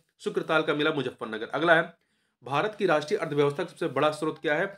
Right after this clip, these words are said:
तो ये है आपका सेवा क्षेत्र। सबरी संकल्प अभियान का संबंध किससे है? राष्ट्रीय पोषण अभियान से।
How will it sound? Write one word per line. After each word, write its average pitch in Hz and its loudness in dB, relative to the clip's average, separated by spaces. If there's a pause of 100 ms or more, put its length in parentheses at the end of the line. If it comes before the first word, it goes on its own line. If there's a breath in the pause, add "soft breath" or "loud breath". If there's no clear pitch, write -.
(200)
तो 160 -8
ये 165 2
है 175 -2
आपका 135 4
सेवा 139 2
क्षेत्र। 107 -6 (480)
सबरी 180 2
संकल्प 180 -2
अभियान 156 4
का 156 -2
संबंध 139 -2
किससे 156 -2
है? 180 4
राष्ट्रीय 147 2
पोषण 147 -6
अभियान 120 -2
से। 101 -8